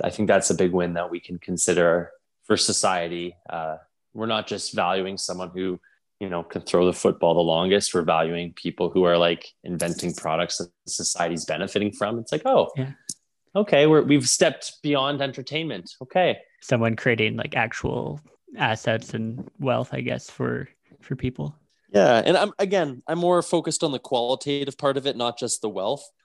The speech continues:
Speaker 1: Like, the wealth is awesome and that's wonderful, but, like, look at the qualitative benefits of, like, the internet and all of the products and services that it offers.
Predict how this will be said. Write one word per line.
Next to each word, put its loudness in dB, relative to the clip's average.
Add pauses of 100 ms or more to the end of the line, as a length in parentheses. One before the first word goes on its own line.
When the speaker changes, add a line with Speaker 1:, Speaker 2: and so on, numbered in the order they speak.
(160)
Speaker 1:
Like, -10
the -2
wealth 2
is -4
awesome -4
and -12
that's -14
wonderful, -2 (360)
but, 0
like, -2
look 0
at 0
the -2
qualitative -2
benefits -4
of, -4
like, -2
the -2
internet 0
and 0
all 2
of 0
the 0
products 0
and -6
services -2
that 0
it -2
offers. 0